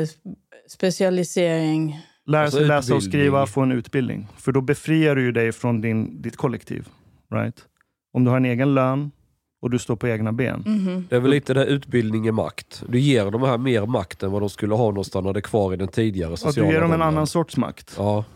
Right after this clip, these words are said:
Speaker 2: Och de förlorar en annan makt på köpet. Right? Och hu-, hur kan man bejaka det här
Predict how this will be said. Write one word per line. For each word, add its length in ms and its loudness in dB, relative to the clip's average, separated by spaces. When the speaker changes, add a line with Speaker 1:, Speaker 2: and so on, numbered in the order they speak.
Speaker 2:
Och 100 0
de 120 2
förlorar 540 2
en 120 2
annan 240 2
makt 320 -4
på 60 -6
köpet. 580 -6
Right? 420 -2
Och 160 2
hu-, 220 2
hur 240 4
kan 160 0
man 220 0
bejaka 600 0
det 100 -2
här 400 0